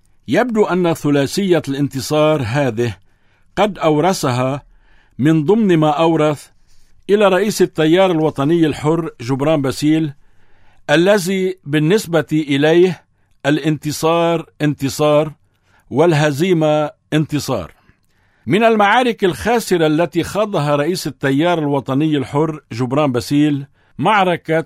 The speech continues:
عدم التمديد لقائد الجيش العماد جوزيف عون. هاجمه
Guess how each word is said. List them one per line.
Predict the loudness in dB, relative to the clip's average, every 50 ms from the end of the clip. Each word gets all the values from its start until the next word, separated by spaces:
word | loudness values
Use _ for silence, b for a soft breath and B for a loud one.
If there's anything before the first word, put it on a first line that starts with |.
| _ _ -10
عدم | -4 -2 0 0 0 0 -2 -2
التمديد | -4 -4 -4 -4 -2 -2 0 0 2 2 2 0 -2 -2
لقائد | -6 -6 -6 -4 -2 -2 -2 -2 -4 -6
الجيش | -6 -6 -6 -4 -2 -2 -2 -2 -4 -6 -8 -12 -16 -10 -4 -4
العماد | -2 -2 -2 -2 -2 0 0 0 0 0 -2 -4 -6 -12 -10
جوزيف | -6 -4 -4 -2 0 -2 -2 -2 -4 -6
عون. | -6 -6 -6 -8 -8 -12 _ _ _ _ _ _ _ _ _ _ _ _ _ _ _ _ _ -6
هاجمه | -2 0 0 0 0 0 0 2 2 2 0 0 0 -2 -2 -2 -2 -4